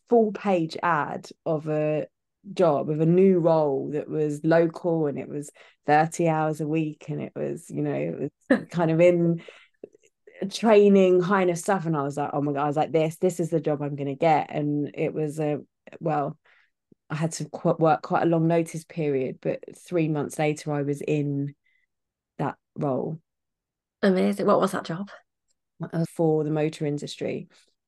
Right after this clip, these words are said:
Speaker 1: So it was
Speaker 2: Oh.
Speaker 1: quite interesting, and it was,
Speaker 2: Yeah.
Speaker 1: it was it, it was a step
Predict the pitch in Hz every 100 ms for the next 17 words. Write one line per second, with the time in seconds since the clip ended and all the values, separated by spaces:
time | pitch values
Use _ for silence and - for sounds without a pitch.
0 | _ _ - 196 220 - 285 - 240 233
1 | 214 190 - 151 151 170 175 - 185 180
2 | - 190 202 370 214 - 202 196 190 -
3 | _ _ _ _ _ _ _ _ - 226
4 | 214 202 202 - 262 202 143